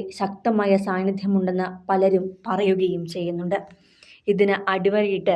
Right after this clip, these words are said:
തനിക്ക് പി ആർ ഉണ്ട് എന്ന് ഏഷ്യാനെറ്റിൻ്റെ ഇന്റർവ്യൂവിൽ അനുമോൾ സമ്മതിക്കുകയും ചെയ്തിട്ടുണ്ട്. അതിനായി കൊടുത്തിട്ടുള്ള തുക എത്രയാണെന്നും തുറന്നു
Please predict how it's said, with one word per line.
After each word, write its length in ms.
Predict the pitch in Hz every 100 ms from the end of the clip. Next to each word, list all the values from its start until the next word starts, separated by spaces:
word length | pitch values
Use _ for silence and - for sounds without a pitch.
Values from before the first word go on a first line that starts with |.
| - - _ _ 254
തനിക്ക് 340 | 233 262 285 285 -
പി 120 | 233 233 240
ആർ 80 | 247 -
ഉണ്ട് 240 | 214 214 240 226
എന്ന് 160 | 233 247 208 220
ഏഷ്യാനെറ്റിൻ്റെ 640 | 208 - 226 220 220 202 202 202
ഇന്റർവ്യൂവിൽ 540 | 196 214 208 202 185 170 - 208
അനുമോൾ 300 | 202 202 190 196 -
സമ്മതിക്കുകയും 720 | 202 196 214 202 214 190 185 185
ചെയ്തിട്ടുണ്ട്. 460 | 196 190 208 190 214 214 - _ 226
അതിനായി 340 | 233 277 277 277
കൊടുത്തിട്ടുള്ള 500 | 240 233 277 240 247 214 - -
തുക 160 | 220 240 240 214
എത്രയാണെന്നും 640 | 214 269 269 220 214 220 214
തുറന്നു 280 | 214 208